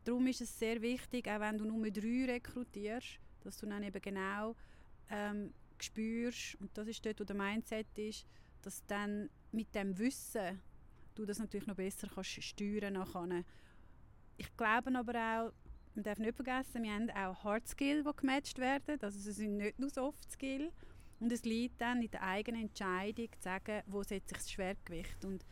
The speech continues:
ich glaube, es ist ein Unterschied, wenn du nachher weisst, okay, ich habe Schwergewicht auf den Hard Skill gehabt, nicht so auf den Soft Skill. Nachher funktioniert's nicht. Jeder H R ist Gott froh, wenn er nachher beim Abteilungsleiter kann sagen, du hast aber gewusst, dass die Person nicht ganz genau passt,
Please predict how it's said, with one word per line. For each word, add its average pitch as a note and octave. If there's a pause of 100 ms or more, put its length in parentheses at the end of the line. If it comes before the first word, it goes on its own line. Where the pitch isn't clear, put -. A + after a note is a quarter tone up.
(200)
ich A3+
glaube, B3
es A3+
ist A#3+
ein A#3
Unterschied, A#3+
wenn A3+
du A3
nachher G#3+
weisst, G#3
okay, A#3+
ich A#3
habe A#3
Schwergewicht A3
auf G#3+
den A3
Hard A3+
Skill B3
gehabt, A#3
nicht A#3
so A3
auf G#3+
den A3+
Soft A#3
Skill. B3 (320)
Nachher A3
funktioniert's A#3
nicht. A#3 (380)
Jeder A#3
H A3+
R G#3
ist -
Gott A3+
froh, G#3+
wenn G#3
er G3+
nachher G#3
beim G#3
Abteilungsleiter G3+
kann G#3
sagen, G#3 (340)
du A#3
hast A3+
aber G3
gewusst, F4
dass D4+
die D4+
Person C#4+
nicht C#4+
ganz C4
genau C4+
passt, A#3